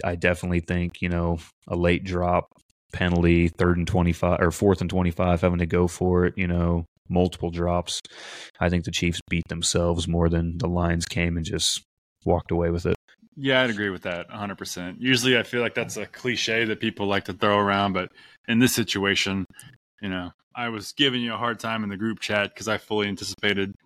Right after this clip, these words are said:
Speaker 2: Kansas City coming out and actually, like, winning this game, but they, they one hundred percent beat themselves. They're, they'll get right. I don't know if it'll be this week, but they'll get right. Uh, the line, by the way, is Chiefs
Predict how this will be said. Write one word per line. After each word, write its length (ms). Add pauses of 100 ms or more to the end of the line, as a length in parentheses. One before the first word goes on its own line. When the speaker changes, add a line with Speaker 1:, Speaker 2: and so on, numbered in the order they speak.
(160)
Speaker 2:
Kansas 260
City 220
coming 280
out 120
and 100
actually, 300
like, 160
winning 340
this 140
game, 440 (280)
but 220 (520)
they, 240
they 320
one 160
hundred 200
percent 340
beat 180
themselves. 600 (280)
They're, 400 (840)
they'll 120
get 160
right. 260 (360)
I 60
don't 80
know 60
if 100
it'll 120
be 80
this 180
week, 220
but 100
they'll 100
get 140
right. 240 (420)
Uh, 280
the 160
line, 560
by 240
the 100
way, 380 (200)
is 760
Chiefs 520